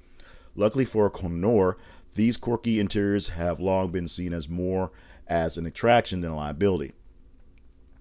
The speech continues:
Parsi cafes like Britannica and Company started popping up around Mumbai in the late nineteenth century. They were founded by Parsis,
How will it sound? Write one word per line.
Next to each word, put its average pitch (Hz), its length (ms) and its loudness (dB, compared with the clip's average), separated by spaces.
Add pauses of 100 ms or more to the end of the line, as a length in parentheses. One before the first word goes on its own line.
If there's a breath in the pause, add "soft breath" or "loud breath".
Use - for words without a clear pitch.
(140)
Parsi 131 340 6
cafes 117 560 6
like 92 140 0
Britannica 107 400 0
and 113 100 -2
Company 85 380 -2
started 90 500 -2
popping 101 380 0
up 95 120 -4
around 90 340 -4
Mumbai 82 400 -2
in - 60 -8 (320 loud breath)
the 82 80 -8
late 98 320 0
nineteenth 95 440 -4
century. 78 520 -8 (360 soft breath)
They 90 100 -2
were 90 80 0
founded 120 400 -2
by 107 220 4
Parsis, 110 840 -2